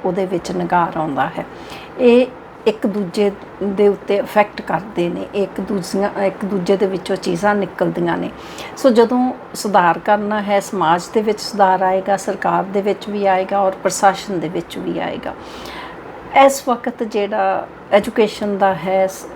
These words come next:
ਬਹੁਤ ਬੁਰਾ ਹਾਲ ਹੋ ਗਿਆ, ਹੈਲਥ ਜਿਹੜੀ ਹੈ, ਅ,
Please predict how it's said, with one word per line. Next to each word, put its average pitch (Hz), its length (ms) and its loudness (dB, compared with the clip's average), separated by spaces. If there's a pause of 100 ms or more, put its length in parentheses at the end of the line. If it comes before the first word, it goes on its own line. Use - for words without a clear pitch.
(120)
ਬਹੁਤ 190 460 0
ਬੁਰਾ 190 400 0
ਹਾਲ 190 300 4
ਹੋ 185 100 -2
ਗਿਆ, 185 280 -2 (560)
ਹੈਲਥ 233 300 4 (280)
ਜਿਹੜੀ 202 460 -2 (100)
ਹੈ, 202 220 6
ਅ, 190 580 -4